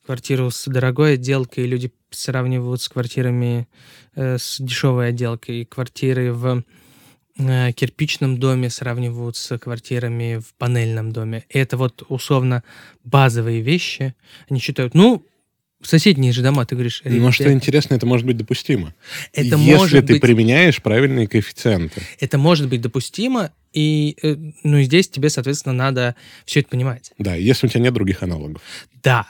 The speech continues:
Speaker 1: а-, абсолютно. То есть ты, э, тебе сначала надо понять, это в целом, ну,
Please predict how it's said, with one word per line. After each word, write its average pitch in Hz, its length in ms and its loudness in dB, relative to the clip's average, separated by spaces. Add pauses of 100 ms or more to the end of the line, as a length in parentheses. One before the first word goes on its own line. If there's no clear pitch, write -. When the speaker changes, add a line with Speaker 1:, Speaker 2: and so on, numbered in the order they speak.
Speaker 1:
а-, 127 200 -4
абсолютно. 123 560 -2
То - 80 -10
есть - 180 -10
ты, 139 380 0
э, 151 320 0 (1300)
тебе 143 160 -2
сначала 190 280 0
надо 220 140 0
понять, 135 320 -2
это 156 180 -2
в - 140 -16
целом, 123 480 -2
ну, 120 240 -10